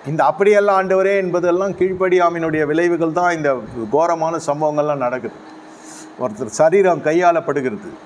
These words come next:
அது வந்து டாக்டர் கையாண்டாலும் சரி, அல்லது காவல்துறை கையாண்டாலும் சரி, எதுவா இருந்தாலும் சரி, உங்க சரீரம் மற்றவரோட கண்ட்ரோலுக்கு போகுது. ஃபுல்லா குடி,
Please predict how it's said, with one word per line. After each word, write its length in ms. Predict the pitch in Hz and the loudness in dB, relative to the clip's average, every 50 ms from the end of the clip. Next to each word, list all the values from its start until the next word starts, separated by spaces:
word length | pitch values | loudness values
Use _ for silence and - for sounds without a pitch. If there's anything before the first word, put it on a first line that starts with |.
| - - - - - - - - - - - - - - - - - - - - - - - - - - | -20 -20 -20 -20 -20 -20 -20 -20 -20 -20 -20 -20 -20 -20 -20 -20 -20 -20 -20 -20 -20 -20 -20 -20 -16 -8
அது 240 | - 127 135 135 147 | -4 -4 -2 0 0
வந்து 440 | 147 151 160 165 165 160 151 143 135 | 0 0 0 0 0 0 0 -2 -2
டாக்டர் 340 | 117 139 151 160 - 160 160 | 0 2 0 0 0 -2 -4
கையாண்டாலும் 600 | - 156 151 151 151 156 151 147 147 151 147 143 | -2 0 0 0 0 0 2 2 0 0 0 -2
சரி, 560 | 135 - - 143 139 160 170 190 208 214 - - - - - - - - - - - - - - | -4 -4 -4 -2 -2 0 0 -2 -2 -4 -8 -14 -18 -20 -20 -20 -20 -20 -20 -20 -20 -20 -10 -6
அல்லது 320 | - 139 147 151 143 147 - | -4 -2 0 0 0 0 0
காவல்துறை 500 | - 143 160 170 165 143 156 156 151 147 | 2 2 2 2 0 0 0 0 0 0
கையாண்டாலும் 560 | 147 147 147 151 147 143 143 143 143 143 139 | 0 0 0 0 0 0 0 0 0 -2 -4
சரி, 560 | 135 - 147 131 143 160 180 190 190 - - - - - - - - - - - - - | -6 -4 -4 -2 -2 -2 -2 -2 -4 -8 -12 -16 -20 -20 -20 -20 -20 -20 -20 -18 -10 -4
எதுவா 40 | 120 | -2
இருந்தாலும் 560 | 135 151 160 185 170 170 160 160 160 160 147 | 0 2 2 2 2 2 0 0 -2 -4 -4
சரி, 260 | - - 131 - - - - - - - - - - - - - - - - - - - - - - - | -6 -6 -6 -8 -8 -12 -20 -20 -20 -20 -20 -20 -20 -18 -18 -18 -16 -16 -16 -18 -20 -20 -20 -20 -16 -10
உங்க 140 | 120 127 123 | -8 -8 -6
சரீரம் 580 | - - 147 156 180 196 180 175 170 175 170 170 - 131 | -4 -2 -2 0 2 2 0 0 -2 -4 -6 -8 -6 -4
மற்றவரோட 380 | 135 135 147 151 151 139 139 | -4 -4 -2 -2 -2 -2 0
கண்ட்ரோலுக்கு 440 | 131 147 147 143 160 165 160 139 113 | 0 -2 -2 -2 -2 -2 -2 -2 -2
போகுது. 280 | 127 131 135 127 117 - - - - - - - - - - - - - - - - - - - - | -2 -2 -2 -2 -4 -6 -10 -20 -20 -20 -20 -20 -20 -20 -20 -20 -20 -20 -20 -20 -20 -20 -20 -10 -6
ஃபுல்லா 300 | 156 160 160 165 156 147 | -2 0 0 0 0 -2
குடி, 340 | 147 147 139 139 120 95 | -4 -4 -4 -4 -4 -6